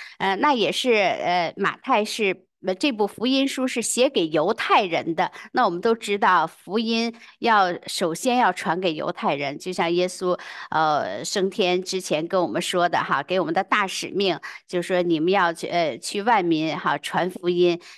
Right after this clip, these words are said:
然后那个从，呃，耶路撒冷、犹太全地、撒玛利亚，直到地极做我的见证哈。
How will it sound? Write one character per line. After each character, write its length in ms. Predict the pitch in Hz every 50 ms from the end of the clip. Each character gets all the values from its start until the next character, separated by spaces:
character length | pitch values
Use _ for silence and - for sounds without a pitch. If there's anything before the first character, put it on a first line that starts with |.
| - - _
然 160 | - - 165 185
后 320 | 202 185 175 170 165 160
那 180 | 165 175 170 160
个 260 | 165 165 151 143 151
从， 420 | 147 - - 165 160 170 185 190 - - - - -
呃， 240 | - - 147 156 156
耶 180 | - 220 233 240
路 140 | 226 208 202
撒 260 | - - 240 226 233
冷、 380 | 226 202 151 - 131 160 165 -
犹 200 | - 180 185 208
太 200 | 214 - 226 202
全 380 | 196 - - 220 165 151 185 202
地、 220 | 240 240 185 147
撒 180 | - - 226 220
玛 160 | 214 175 175
利 160 | 196 233 220
亚， 220 | 190 185 165 156 -
直 180 | - - 185
到 160 | 190 214 202
地 180 | 208 - 233 185
极 200 | - - 165 175
做 140 | - 220 170
我 60 | 143
的 120 | 127 156
见 320 | 175 - - 247 202 170 170
证 240 | - 196 165 156 175
哈。 200 | 185 - 131